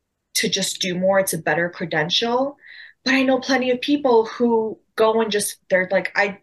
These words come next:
I took the exam, I did the tests, you know, but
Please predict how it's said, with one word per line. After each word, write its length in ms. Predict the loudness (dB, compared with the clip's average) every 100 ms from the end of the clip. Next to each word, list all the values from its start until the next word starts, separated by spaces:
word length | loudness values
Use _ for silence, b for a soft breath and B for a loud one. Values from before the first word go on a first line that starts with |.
| -2
I 80 | -2
took 280 | 2 0 2
the 100 | -2
exam, 480 | 2 2 4 2 -2 -2
I 100 | -2
did 300 | 0 0 2
the 280 | 2 2 -4
tests, 460 | -4 -4 -4 -10 -6
you 100 | -4
know, 340 | -2 -2 -6 B B B B -2
but 400 | 4 6 4 0